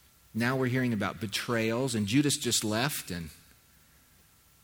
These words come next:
Jesus is saying the Holy Spirit will come. And as a Jew, the Holy Spirit lives in the Holy of Holies at the center of Jerusalem, at the center of Israel. That's where the Spirit is. And now Jesus is telling me that the Holy Spirit's gonna come and live in me. Well, again, that's a little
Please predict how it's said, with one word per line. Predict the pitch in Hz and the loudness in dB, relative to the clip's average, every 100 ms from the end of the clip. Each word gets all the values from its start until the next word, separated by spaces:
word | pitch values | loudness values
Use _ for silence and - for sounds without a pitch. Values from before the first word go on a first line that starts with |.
| - - _ - - - - - - - - - - - | -20 -20 _ -20 -20 -20 -20 -20 -20 -20 -20 -20 -20 -12
Jesus | - 110 110 110 | -6 -2 0 2
is | - | 2
saying | 113 110 | 2 0
the | |
Holy | 95 - 123 127 | -2 -2 0 0
Spirit | - - 113 113 - | -2 -2 -2 -2 -4
will | 107 | -8
come. | 117 117 131 | -4 -4 -2
And | 110 | -2
as | 101 | -2
a | 104 | 0
Jew, | 101 147 | 2 2
the | 127 | 2
Holy | 123 123 | 2 2
Spirit | - - 123 117 | 0 0 0 2
lives | 113 135 131 | 4 6 6
in | 131 131 | 2 0
the | 110 | 0
Holy | 135 139 | 2 4
of | 127 | 4
Holies | 120 127 131 117 | 4 2 2 2
at | 98 | 2
the | |
center | 104 - 143 139 | 4 6 6 2
of | 120 | 2
Jerusalem, | 123 127 127 127 123 131 | 4 4 2 0 0 -2
at | 117 | -2
the | 110 | 4
center | - - 160 151 | 8 8 8 4
of | 117 113 | 2 2
Israel. | 131 131 160 135 | 2 4 2 2
That's | 113 127 - | 2 2 0
where | 139 | -2
the | 143 | 0
Spirit | 139 - 139 139 | 0 0 0 0
is. | 135 151 190 - - - 107 | 0 -2 -6 -10 -16 -10 -2
And | 123 | 2
now | 139 | 2
Jesus | 131 143 143 143 | 4 4 4 2
is | 123 | 2
telling | 135 135 127 | 0 2 2
me | 127 | 2
that | 139 | 2
the | 135 | 0
Holy | 123 131 | 2 2
Spirit's | 127 117 127 | 2 0 0
gonna | 123 123 | -2 -2
come | 127 127 | 0 0
and | 123 | 0
live | 117 117 | 0 0
in | 110 | 0
me. | 104 110 | 0 0
Well, | 127 98 | -2 -4
again, | 98 107 | -4 -2
that's | 98 101 104 | -2 -2 -4
a | |
little | 107 101 104 | -2 -2 -2